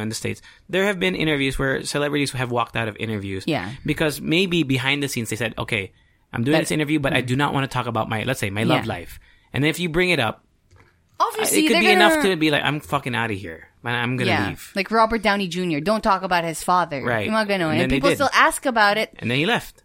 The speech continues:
Speaker 2: It's super understandable.
Speaker 1: Yeah.
Speaker 2: Yeah.
Speaker 1: But here
Speaker 2: And
Speaker 1: we don't have the whole story
Speaker 2: Yeah.
Speaker 1: besides from, we only have
Speaker 2: Mm-mm.
Speaker 1: snippets and what we see
Speaker 2: But
Speaker 1: online
Speaker 2: you know what?
Speaker 1: and a short
Speaker 2: Okay.
Speaker 1: video.
Speaker 2: I get the passionate fans,
Speaker 1: Mm.
Speaker 2: you know, that in your head kasi you have this image of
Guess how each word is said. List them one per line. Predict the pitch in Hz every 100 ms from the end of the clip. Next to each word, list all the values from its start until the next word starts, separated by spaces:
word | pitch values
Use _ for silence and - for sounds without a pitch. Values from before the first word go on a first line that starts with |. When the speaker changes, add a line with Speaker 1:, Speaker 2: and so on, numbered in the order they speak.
| _ -
Speaker 2:
It's | 330 -
super | - 311 294
understandable. | 240 214 196 156 151 147
Speaker 1:
Yeah. | - 139 -
Speaker 2:
Yeah. | 165 147 143
Speaker 1:
But | 151 156 156
here | 185 190
Speaker 2:
And | 165
Speaker 1:
we | 160
don't | 165 -
have | 139 139
the | 131
whole | - 123 117
story | 113 - 117 117 113
Speaker 2:
Yeah. |
Speaker 1:
besides | 113 - 135 127 127
from, | - 120 110 - -
we | 127
only | 131
have | 131 117 -
Speaker 2:
Mm-mm. | 165 - 127 139
Speaker 1:
snippets | - 147 - 101 -
and | 113
what | 117
we | 123
see | 123
Speaker 2:
But | 107 -
Speaker 1:
online | 104 104 247
Speaker 2:
you | 269
know | 240
what? | 214
Speaker 1:
and | 220
a |
short | - 165 147
Speaker 2:
Okay. | 117
Speaker 1:
video. | 107 87 - _ -
Speaker 2:
I | 226 240
get | 254 247 220
the | 226 202 _ _ -
passionate | 180 170 - 175 -
fans, | 156 135 143 160 170 - -
Speaker 1:
Mm. | 101 90 - - -
Speaker 2:
you | 185 175
know, | 160 160
that | 165 156 - _ _ _ _ -
in | 233 240
your | 233
head | 208 202 208
kasi | 190 - 175 170 175
you | 185
have | 180 175 190
this | 180 -
image | 185 180 - -
of | 170 165